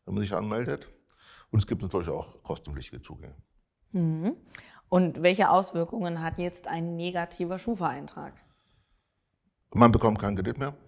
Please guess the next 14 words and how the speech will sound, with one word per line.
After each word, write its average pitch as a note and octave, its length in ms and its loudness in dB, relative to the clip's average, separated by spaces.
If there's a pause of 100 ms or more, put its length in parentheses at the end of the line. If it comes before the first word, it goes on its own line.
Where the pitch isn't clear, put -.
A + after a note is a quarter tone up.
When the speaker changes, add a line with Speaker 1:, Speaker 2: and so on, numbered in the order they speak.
(880)
Speaker 1:
Man F2 420 -4
kann F2+ 220 -6
keinen E2 160 -2
Handyvertrag F#2 480 -6
mehr D2+ 80 -4
abschließen, F2+ 360 -8
bekommt D#2+ 280 -8
keinen D2+ 120 -8
Leasingvertrag, E2 920 -8
kann F#2+ 240 0
natürlich F#2+ 420 -6
unter F2 160 -8
Umständen E2+ 460 -10
auch, D2+ 340 -4